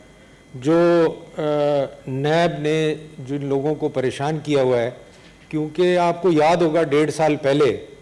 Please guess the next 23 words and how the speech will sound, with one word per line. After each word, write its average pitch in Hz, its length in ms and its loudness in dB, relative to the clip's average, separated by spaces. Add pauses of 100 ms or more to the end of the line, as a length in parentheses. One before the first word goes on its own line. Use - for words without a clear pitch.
(1900)
मैंने 147 260 0
एक 160 100 0
letter 151 240 0
लिखा 143 320 0
था 110 360 -4
chairman 139 340 -2
Nayab 127 340 -2
को, 120 160 -4
जिसकी 120 260 -8
copy 127 340 -2
आपको 123 300 0
भी 139 100 -4
मैंने 123 240 -6
भेजी 113 320 -6
थी, 101 240 -14 (880)
कि 143 100 -2
senators 175 720 0
को 160 240 -2
बुलाने 131 380 0
से 156 140 0
पहले, 135 540 0
उनके 143 440 -4
ख़िलाफ़ 127 500 0